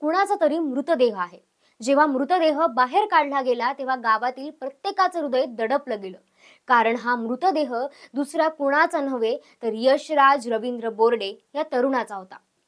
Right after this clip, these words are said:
नमस्कार, मी अदिती आणि तुम्ही पाहताय जरा हटके. हा यशराज मागच्या तीन दिवसांपासून बेपत्ता होता. अठरा ऑगस्ट दोन हजार पंचवीस रोजी तो घरातून बाहेर पडला आणि परतलाच नाही. घरच्यांनी विचार केला की तो नेमका कुठे गेला असेल.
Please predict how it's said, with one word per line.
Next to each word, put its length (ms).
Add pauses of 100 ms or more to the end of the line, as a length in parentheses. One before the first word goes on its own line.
(180)
नमस्कार, 520
मी 200
अदिती 460
आणि 200
तुम्ही 300
पाहताय 460 (140)
जरा 220
हटके. 380 (140)
हा 140
यशराज 640
मागच्या 380
तीन 340
दिवसांपासून 760
बेपत्ता 420
होता. 200 (440)
अठरा 280
ऑगस्ट 420
दोन 160
हजार 200
पंचवीस 520
रोजी 260
तो 160
घरातून 440
बाहेर 300
पडला 360 (280)
आणि 180
परतलाच 600
नाही. 120 (400)
घरच्यांनी 480
विचार 360
केला 300
की 140
तो 120
नेमका 320
कुठे 340
गेला 240
असेल. 320